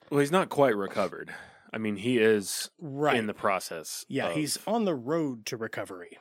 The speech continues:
Speaker 1: But it's a long road.
Speaker 2: It is a long
Speaker 1: From
Speaker 2: fu-, fucking road.
Speaker 1: the, uh, the article that I read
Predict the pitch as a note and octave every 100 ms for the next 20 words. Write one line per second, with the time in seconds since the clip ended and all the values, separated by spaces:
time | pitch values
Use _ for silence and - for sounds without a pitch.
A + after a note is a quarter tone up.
0 | - A2 G#2 G#2 G#2 G2+ F2+ E2 - -
1 | - C3 C3 C3 B2 B2 C3+ C#3+ - D3
2 | C3 - C3 D#3+ D#3 B2+ F3 D3 - G#2
3 | G2+ F#2 F2+ F2 F2 - - F#2+ G2+ G2
4 | F2+ F2+ E2+ F2 E2 F2 D#2+